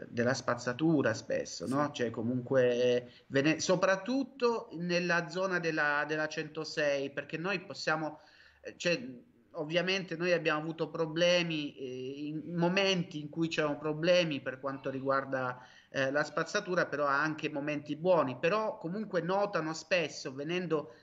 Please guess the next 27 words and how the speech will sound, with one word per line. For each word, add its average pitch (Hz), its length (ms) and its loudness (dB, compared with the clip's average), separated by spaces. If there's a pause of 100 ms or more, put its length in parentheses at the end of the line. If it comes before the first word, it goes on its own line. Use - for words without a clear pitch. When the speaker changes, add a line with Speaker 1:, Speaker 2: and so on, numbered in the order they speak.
Speaker 1:
dalla 165 400 2
statale 185 800 0
che 139 340 -4
appunto 135 960 -4 (220)
non 160 240 0
è, 156 200 2
non 165 140 2
è 156 140 2
ben 143 240 0
curata, 151 480 0
questo 151 280 -8
sì, 120 320 -8
questo 127 520 -4
sono 180 240 6
le 180 160 4
due 196 240 2
cose 175 340 2
più 156 200 -6
importanti. 123 760 -6
Speaker 2:
Poi 202 300 -2
tu 233 160 -10
sei 156 500 -6 (220)
Speaker 1:
Però 226 180 6
spesso 233 440 -2
la 202 100 4
segnaletica, 151 840 2
eh. 143 160 -2